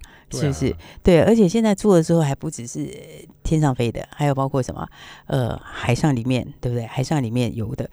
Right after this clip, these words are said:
Speaker 2: 所以你天上的、海上的全部都有。对，所以它就是一个从无到有的商机。那那个商机你又不要分给别人，你只给你自己的人做，是不是？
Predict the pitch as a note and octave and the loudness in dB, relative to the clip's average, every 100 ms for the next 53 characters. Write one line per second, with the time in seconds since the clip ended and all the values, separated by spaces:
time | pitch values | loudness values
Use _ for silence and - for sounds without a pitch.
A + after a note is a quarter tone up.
0 | - - G3 E3+ - G3+ G#3 D#3 B2 A#2+ | -16 -8 -6 -4 -6 -6 -6 -8 -6 -2
1 | E3+ D3 - C#3 D#3 C#3 C3+ - - _ | 2 2 0 -2 -2 -2 -4 -10 -20 _
2 | _ - - A#3+ D4+ G3+ G3 F#3+ F3 F#3 | _ -12 -6 -4 -4 -4 -6 -6 -6 -6
3 | D3 C#3 - B2 C3 C3+ E3+ A2+ B2 B2 | -8 -8 -10 -10 -10 -8 -8 -8 -10 -14
4 | - B2 B2 - - C#4 G4 F#3+ F3+ F3 | -14 -16 -18 -12 -8 -6 2 2 4 2
5 | F3 C3+ C#3 D#3 D3+ F3 D3 C#3 C#3 - | 2 2 0 0 4 4 4 0 -2 0
6 | A#2+ C3 C#3 D3 - C#3+ D3+ C#3+ - G#3 | 0 0 0 -2 -2 2 2 2 0 -4
7 | - A2+ B2 B2 F3 C#3+ - _ - - | -4 -10 -10 -2 0 0 -4 _ -20 -12
8 | C3+ B2+ | -10 -10